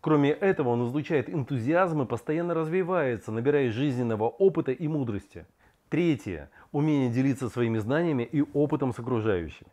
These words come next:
Этот человек не только любит то, чем занимается, и умеет высококлассно делать свою работу, он может увлекательно об этом рассказать людям.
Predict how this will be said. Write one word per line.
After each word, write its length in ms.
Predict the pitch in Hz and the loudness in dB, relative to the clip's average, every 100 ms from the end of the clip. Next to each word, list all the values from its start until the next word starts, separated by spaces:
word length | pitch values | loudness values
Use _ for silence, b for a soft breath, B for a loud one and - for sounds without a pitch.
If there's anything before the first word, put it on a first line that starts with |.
| - - | -10 -2
Этот 220 | 143 - | 0 2
человек 240 | - 143 | 0 2
не 80 | 170 | 0
только 280 | 160 214 208 | 0 2 4
любит 460 | 185 196 139 156 - | 4 4 4 2 2
то, 100 | 139 | 0
чем 220 | - 110 | 0 -2
занимается, 640 | 113 135 151 110 98 123 | 0 0 -2 -2 -4 -8
и 140 | 170 | -4
умеет 260 | 147 143 120 | -2 -2 -2
высококлассно 760 | 117 135 151 147 175 147 - | -4 -6 -6 -2 0 0 -2
делать 300 | 117 123 107 | -2 0 0
свою 220 | 107 110 117 | -2 -2 0
работу, 380 | 117 113 - B B - | 0 -2 -6 B B -4
он 140 | 123 | -2
может 340 | 120 113 117 - | 0 -2 -6 -8
увлекательно 800 | 139 117 107 - 156 147 117 101 | -4 -2 -2 -2 -4 -4 -6 -6
об 120 | 101 | -6
этом 200 | 127 113 | -6 -6
рассказать 440 | 104 - 95 101 107 | -8 -8 -8 -8 -8
людям. 380 | 95 85 69 | -8 -10 -14